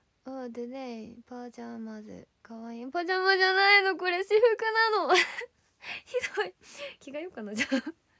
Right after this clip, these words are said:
かなちもる。<laughs> あ、いえ、ドラさん、ありがとう。かなち。よいしょ。待って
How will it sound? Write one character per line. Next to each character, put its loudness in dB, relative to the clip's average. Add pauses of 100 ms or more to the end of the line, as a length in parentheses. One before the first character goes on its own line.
(400)
か -14
な -6
ち -8
も -8
る。 -16 (640)
<laughs> -4 (1120)
あ、 -6
い -2
え、 -2
ド -2
ラ 0 (120)
さ -8
ん、 -6
あ -10
り -10
が -14
と -18
う。 -20 (480)
か -18
な -16
ち。 -18
よ -14 (1000)
い -16
し -20
ょ。 -20 (1700)
待 -14
っ -16
て -20